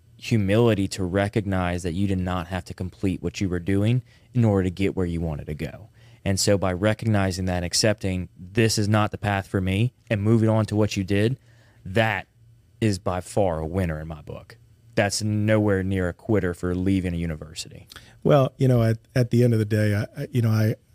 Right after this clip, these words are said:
Speaker 2: I understand what you're saying, and I, and I appreciate that. Um, I had incredibly, you know, uh, my father was a banker, so you can just imagine for, for me to tell him that, uh,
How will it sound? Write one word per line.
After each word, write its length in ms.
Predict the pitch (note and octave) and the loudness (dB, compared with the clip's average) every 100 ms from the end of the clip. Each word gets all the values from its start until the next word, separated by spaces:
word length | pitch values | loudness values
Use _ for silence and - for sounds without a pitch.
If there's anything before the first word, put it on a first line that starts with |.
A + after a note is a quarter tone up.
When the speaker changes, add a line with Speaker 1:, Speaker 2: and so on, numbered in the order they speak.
| _ - | _ -2
Speaker 2:
I 280 | B2 D3+ B2+ | 0 2 4
understand 380 | B2+ A2 B2 A2+ | 4 4 2 0
what 160 | G#2 | -2
you're 60 | G#2+ | -4
saying, 220 | G#2+ G#2 | -2 0
and 120 | G#2+ | 2
I, 160 | G#2 A2 | 0 0
and 100 | A#2 | 0
I 60 | G#2+ | 0
appreciate 500 | G2+ A#2+ G#2+ A2 G2+ | 2 2 2 0 0
that. 240 | G#2+ A2 - _ _ _ _ _ | -2 -2 -6 _ _ _ _ _
Um, 360 | A#2 G#2+ G#2 - | 0 2 2 0
I 60 | A2 | 2
had 160 | A#2 G#2+ | 2 2
incredibly, 640 | G#2 - A2+ G#2+ G#2+ G2 - _ | 0 2 2 2 0 0 -4 _
you 80 | - | 0
know, 260 | G#2+ G2+ G2 - _ _ - | 2 0 -4 -12 _ _ -8
uh, 320 | G#2+ G#2 G#2 C3 F3 - | -2 0 0 -2 -10 -10
my 240 | C#3+ B2 A2 | -4 0 0
father 300 | B2 A#2 A2 | 2 2 2
was 140 | G#2 | 0
a 40 | |
banker, 520 | G2+ A2+ A#2 - G2+ - - | 0 0 0 0 -6 -8 -12
so 140 | - | -4
you 80 | G#2+ | 0
can 80 | G#2+ | 0
just 180 | G#2+ G#2+ | -2 0
imagine 480 | A2 A2 G#2+ G2+ - - - - _ _ - | 2 2 0 -2 -4 -14 -20 -20 _ _ -14
for, 280 | - G#2+ G2+ | -4 -2 -2
for 180 | - A2+ | -2 2
me 160 | A2 G#2+ | 4 4
to 100 | G2 | 2
tell 200 | G#2+ G#2+ | 0 0
him 140 | G2+ | 0
that, 240 | G2+ G2+ | -4 -4
uh, 260 | A2+ G#2+ | -4 -2